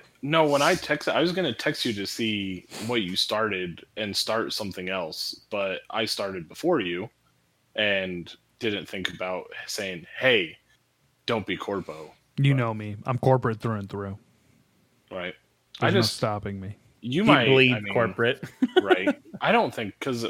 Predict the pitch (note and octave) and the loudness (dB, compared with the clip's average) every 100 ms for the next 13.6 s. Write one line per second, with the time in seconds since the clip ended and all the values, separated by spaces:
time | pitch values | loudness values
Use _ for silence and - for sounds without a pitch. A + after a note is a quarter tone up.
0 | - F2 B2+ C3+ - _ - - C3 F#3 | -6 -2 0 0 -6 _ -6 2 4 6
1 | A#3 E3 G#2+ B2 D#3 A3 - - A#2 C3+ | 6 6 4 4 4 2 -2 -2 0 2
2 | D#3 A#2+ A2+ G#2+ G2+ F#2 F2+ - F2+ F#2 | 2 0 0 0 -2 -2 -6 -6 -6 -6
3 | - - E2+ D#2+ D#2+ _ _ - B2 D#4 | -6 -10 -8 -10 -14 _ _ -2 2 2
4 | G4 F4 _ _ _ _ _ _ _ - | 2 -2 _ _ _ _ _ _ _ -6
5 | F2+ F2 - - E3 D#3 D#3 C#3+ C#3 C3 | -2 -2 -6 -2 2 4 4 4 4 6
6 | C3 B2 A2+ A2 G#2+ - G2+ G#2 A2 G#2 | 4 2 0 2 2 0 -6 -2 0 0
7 | G#2 B2 - C3+ C#3+ _ _ _ _ _ | -2 -4 -2 -4 -4 _ _ _ _ _
8 | _ _ - C3+ C#3 B2+ - - G#2 F#2 | _ _ -6 0 2 2 0 -2 0 -2
9 | - A#2+ A2+ _ _ _ - C3 C3+ - | -4 -8 -10 _ _ _ 2 6 8 8
10 | G3+ F#3+ E3 C#3 C#3 B2+ B2+ B2+ A#2 B2 | 6 6 6 8 8 6 6 4 4 2
11 | A#2 - A#2 A2+ G#2+ A2+ - G2+ F#2 G2 | 2 0 0 0 0 -4 -4 -8 -8 -10
12 | - _ _ _ _ _ _ _ _ _ | -12 _ _ _ _ _ _ _ _ _
13 | _ _ _ A#2+ A#2+ G#2+ | _ _ _ 0 2 0